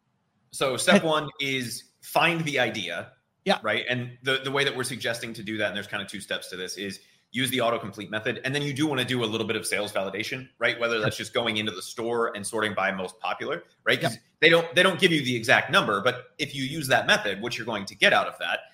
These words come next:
Speaker 1: is you're gonna say, "Okay, this store had two thousand sales. If I sort by most popular, I know that whatever shows up first is the thing that they sold the most of, right?
Speaker 2: Yep.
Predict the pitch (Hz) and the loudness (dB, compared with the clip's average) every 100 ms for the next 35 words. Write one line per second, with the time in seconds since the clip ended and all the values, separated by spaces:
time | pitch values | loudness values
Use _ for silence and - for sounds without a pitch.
0 | _ 127 131 135 131 117 120 113 113 127 | _ -4 0 0 2 2 2 0 0 0
1 | 117 113 - 113 110 98 95 - 120 117 | 2 0 -2 -4 -2 -2 -2 2 2 2
2 | - 120 123 117 143 117 120 110 - 127 | -2 0 2 2 2 4 2 0 2 2
3 | 113 98 98 - 110 123 117 104 104 110 | 2 -2 -2 2 4 8 8 8 4 4
4 | - 107 113 104 - 123 - 151 - 151 | 4 2 2 0 -4 0 4 4 2 -2
5 | 117 113 - 135 127 123 - 131 113 107 | -2 -4 -4 -4 -2 -4 2 2 2 -4
6 | - _ - 139 123 117 135 120 101 113 | -14 _ 2 4 4 2 0 -2 -2 -4
7 | 107 87 90 - _ _ _ 113 123 | -4 -8 -10 -14 _ _ _ 2 2